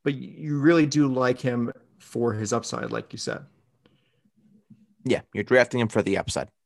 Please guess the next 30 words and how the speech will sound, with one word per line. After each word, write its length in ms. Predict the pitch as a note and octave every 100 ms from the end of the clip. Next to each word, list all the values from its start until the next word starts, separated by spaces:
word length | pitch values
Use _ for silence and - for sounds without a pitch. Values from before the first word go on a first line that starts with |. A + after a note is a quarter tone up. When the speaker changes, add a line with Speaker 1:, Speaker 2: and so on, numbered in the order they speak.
| -
Speaker 2:
Yeah, 100 | F2+
absolutely. 540 | F2 F2 - G2 - G2 _ _ _ _ _ _ _ _ _ _ _ _ _ _ _ _ _ _ _ _ _ _ _ _ _ _ _ _ _ _ _ _ -
Speaker 1:
Well, 140 | D3
this 180 | B2+ D3
was 120 | G#2
fun. 340 | - - - C3+ _ _ _ _ _ _ _ _
This 120 | D#3
is 40 | C#3+
a 60 | C3
nice 280 | B2 A#2
little 140 | A#2+ A2+
twist 320 | - B2+ -
on 120 | A#2+
the, 180 | A#2 A#2 -
on 140 | B2+ A#2+
the 280 | A#2 A2 A2
traditional 500 | - B2 A2+ B2 A#2
mailbag 500 | A2+ A#2 A2+ A#2 A2+
formula. 480 | A#2+ A2+ B2+ D3 E3 _ _ _ - -
Speaker 2:
Yeah, 220 | - F4+ - _ -
that 60 | A2
was 140 | D3+
super, 300 | - A3+ -
super, 300 | - G4 -
super, 280 | - A#3 G#3+
super, 260 | G3 F3
super, 360 | C#3+ - A3+ C3
super 560 | - - G4+ G#4 - B2+
duper 300 | G#2 G2+ F#2
fun. 200 | F#2